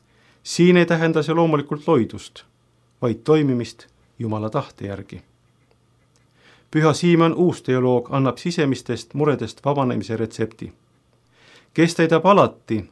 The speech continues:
ja kõiges Jumala tahet, saab elada kogu elu vabana maistest muredest. Seda nõuannet peaks mõtisklema igaüks meist iseendas. Selle andja ise oli kloostri iguumen,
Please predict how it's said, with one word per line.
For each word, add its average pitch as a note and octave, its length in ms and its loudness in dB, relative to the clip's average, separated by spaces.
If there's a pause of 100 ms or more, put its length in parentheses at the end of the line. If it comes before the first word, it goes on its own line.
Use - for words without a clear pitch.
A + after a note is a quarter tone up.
(140)
ja C3 80 0
kõiges C3+ 360 -2
Jumala A#2+ 260 -2
tahet, C#3 580 -4 (800)
saab D3+ 240 0
elada D#3 320 2
kogu E3+ 320 0
elu G#2 300 -2 (160)
vabana C3 400 0
maistest A#2+ 560 -6
muredest. G#2 540 -12 (1500)
Seda E3 320 0
nõuannet B2 640 0 (220)
peaks B2 260 -6
mõtisklema C#3 640 -2
igaüks A2+ 400 -4
meist A2+ 240 -8
iseendas. A2 580 -8 (1040)
Selle B2 280 0
andja A2 240 -2
ise C#3+ 220 -4
oli B2 260 -2 (300)
kloostri D#3 520 -4
iguumen, F#2 380 -6